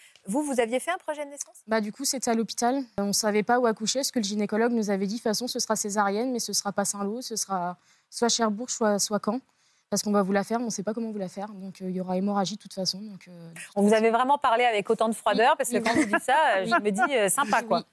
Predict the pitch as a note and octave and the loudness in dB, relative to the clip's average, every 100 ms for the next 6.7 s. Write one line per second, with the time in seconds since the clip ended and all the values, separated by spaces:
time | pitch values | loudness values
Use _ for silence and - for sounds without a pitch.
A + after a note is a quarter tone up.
0 | - A3+ G3+ G3+ A3 G#3+ A#3+ B3 C4+ E4 | -12 -6 -6 -4 0 2 2 2 0 0
1 | D#4 D4 A#3 - G#3 G3 F3 B3+ G4+ - | -4 -2 -2 2 0 2 0 0 0 0
2 | G#3 F#3 G4 E4 A3 G3+ G#3 G3 G3 G3 | -2 -2 -2 -2 0 0 0 -2 -6 0
3 | G3+ G3+ F#3+ F3+ A#3+ A3 F3+ F#3+ A3 A3+ | 0 0 -2 -2 -4 -4 -4 0 0 -2
4 | G3+ G3+ A3 A3 F#3 F#3+ G3 G#3 F#3 E3+ | -4 -6 -6 -6 -4 -4 -4 -8 0 0
5 | G3+ A#3 G#3+ F3 G3 F#3 F#3+ G#3 G3 E3+ | 0 -4 -6 -6 0 0 2 2 2 0
6 | F3 A3+ A#3+ F#3 E3+ E3+ E3 | -4 -10 -10 -14 -12 -10 -8